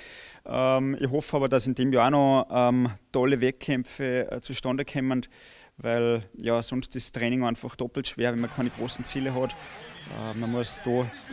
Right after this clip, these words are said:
im Leistungssport tagtäglich knüppeln, um weiterzukommen. Und ja, ich hoffe, dass, dass ich heuer noch größere Wettkämpfe angehen kann. Und natürlich das große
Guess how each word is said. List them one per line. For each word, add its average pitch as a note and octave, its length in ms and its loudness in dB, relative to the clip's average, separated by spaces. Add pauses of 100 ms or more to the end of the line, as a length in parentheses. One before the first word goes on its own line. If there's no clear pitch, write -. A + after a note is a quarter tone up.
(440)
im B2 140 2
Leistungssport B2+ 720 4
tagtäglich B2 720 0
knüppeln, D#3 500 2 (460)
um C3 260 2
weiterzukommen. C3+ 760 4 (800)
Und A#2+ 760 -2
ja, G#2 160 0
ich G#2 100 -6
hoffe, C3+ 180 0
dass, - 320 -4
dass B2 160 -2
ich B2+ 80 2
heuer C3 280 8
noch D3 200 2 (180)
größere C3+ 500 0
Wettkämpfe B2+ 480 -4
angehen C#3+ 240 0
kann. C#3 280 0 (440)
Und B2+ 80 -4
natürlich B2+ 260 2
das B2 180 0
große B2 640 4